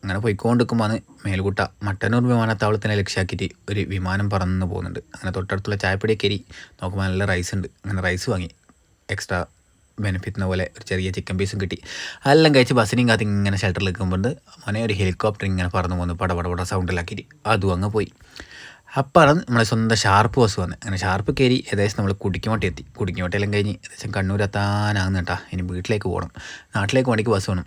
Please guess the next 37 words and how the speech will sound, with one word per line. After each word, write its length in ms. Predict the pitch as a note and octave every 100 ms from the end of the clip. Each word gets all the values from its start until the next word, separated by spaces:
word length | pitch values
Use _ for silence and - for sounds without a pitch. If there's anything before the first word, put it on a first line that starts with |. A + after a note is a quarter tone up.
| F#2+
ആശുപത്രിക്ക് 360 | F2 G2 F2 A2+
പോയിട്ട് 160 | A2 G2+
കയറാമെന്ന് 360 | F#2+ F#2+ G2 F#2
വിചാരിച്ച്, 220 | G2 - -
അതാകുമ്പോൾ 260 | G2 F#2 F#2
സീറ്റ് 200 | F#2+ G2+
കിട്ടുമല്ലോ. 280 | G#2 F2 F2+ - - - - - -
ഇതാണ് 200 | B2 A2
കേട്ടോ 140 | F#2 F#2
ഷാർപ്പിലെ 500 | G2+ F#2 - - G2+ F#2+
ഡ്രൈവർ, 280 | F#2+ F#2+ G#2+ -
നമ്മളെ 200 | - F#2
സ്വന്തം 240 | G2 F#2+ F#2+
ബ്രോ 100 | F#2 F#2
ആണേ. 120 | F2+ F#2+ _ - - - _ _
അങ്ങനെ 160 | A#2+ B2+
അവിടെ 120 | C3+ C3
എത്താനാകുമ്പോൾ 320 | C#3+ C3+ C3
അതാ 80 | B2+ -
സ്വാഗത് 320 | G2+ G#2 A2
വരുന്നത്. 180 | F#2 F2+ F#2
അപ്പോൾ 120 | G2+
ഇവനെ 120 | A2 A2
കൊണ്ട് 100 | A2+ A2+
നിർത്തിച്ച് 340 | G2+ A2 A#2 A2
തുള്ളി 260 | G2+ G#2+ A2
സ്വാഗത് 260 | F#2+ G2 G2
കയറി. 160 | F2 - - G2+
നൗഫലാണ് 420 | F#2 G2 G#2 G2
കേട്ടോ 120 | F2+ F#2+
ഡ്രൈവർ. 220 | F#2+ G2+ G2+ F#2
നൗഫൽ 240 | F2+ F2+ A2
പറയും 120 | G#2+
എന്നെ 100 | G2 F#2+
കാണണം 220 | F#2 G#2+
എന്ന് 100 | A#2
വിചാരിക്കുന്നതിനും 420 | G#2+ G#2 G#2 F#2+